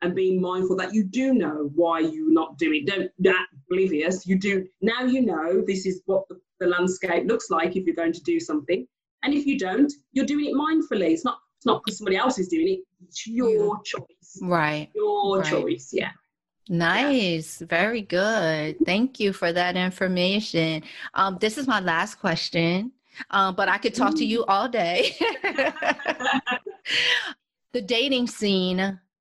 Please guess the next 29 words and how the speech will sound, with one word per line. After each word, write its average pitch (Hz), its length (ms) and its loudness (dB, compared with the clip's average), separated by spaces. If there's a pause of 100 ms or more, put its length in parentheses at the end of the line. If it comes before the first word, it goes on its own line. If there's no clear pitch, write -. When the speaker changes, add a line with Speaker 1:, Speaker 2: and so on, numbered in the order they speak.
(180)
Speaker 2:
has 175 280 0
changed 165 420 2
as 160 200 0
well. 147 340 -2 (840)
Speaker 1:
Mm-hmm. - 120 -8
Speaker 2:
So 175 640 0 (720)
now 220 760 2
you're 208 220 0
going 190 300 2
through 165 320 0 (100)
apps 262 720 -2
and 190 340 2
things 202 280 0
of 185 100 -4
that 190 240 2
nature, 202 880 0
uh, 175 520 0
to 208 140 2
meet 226 440 0
people. 226 920 0 (100)
And 196 600 -2
there 196 380 2
is 190 440 0 (100)
a, 180 440 0 (540)
you 294 100 -2
know, 330 100 2
you're 330 200 2
communicating 320 800 0
online 185 640 -2